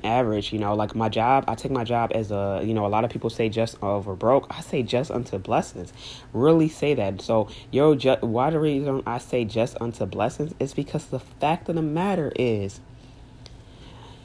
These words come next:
if you know what your focus is for and that purpose is behind that job, and you're not just going to get a paycheck, you are utilizing that job to better yourself, you are utilizing that job to even just save up for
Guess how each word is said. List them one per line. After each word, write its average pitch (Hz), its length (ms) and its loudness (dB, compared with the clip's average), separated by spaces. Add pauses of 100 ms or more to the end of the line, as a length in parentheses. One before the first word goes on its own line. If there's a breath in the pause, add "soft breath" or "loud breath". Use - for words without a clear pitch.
(140 loud breath)
if 151 200 -2
you 151 120 4
know 143 200 8
what 170 220 4
your 156 100 4
focus 151 420 0
is 139 160 0
for 135 300 -4
and 123 100 0
that 113 160 -2
purpose 151 400 -2
is 131 140 0
behind 131 340 -2
that 123 80 -2
job, 120 340 0
and 113 80 -2
you're 127 120 0
not 131 200 0
just 127 160 -4
going 127 220 0
to 117 60 0
get 110 160 0
a 110 40 -2
paycheck, 160 640 -2 (380 loud breath)
you 131 280 0
are 123 160 4
utilizing 135 560 0
that 123 160 0
job 120 340 -4
to 110 320 -4 (140)
better 131 240 2
yourself, 147 500 0
you 139 140 0
are 117 80 2
utilizing 117 500 0
that 113 80 -2
job 113 280 -2
to - 200 -4
even 139 240 0
just 123 240 -2
save 123 260 2
up - 300 0
for 139 320 2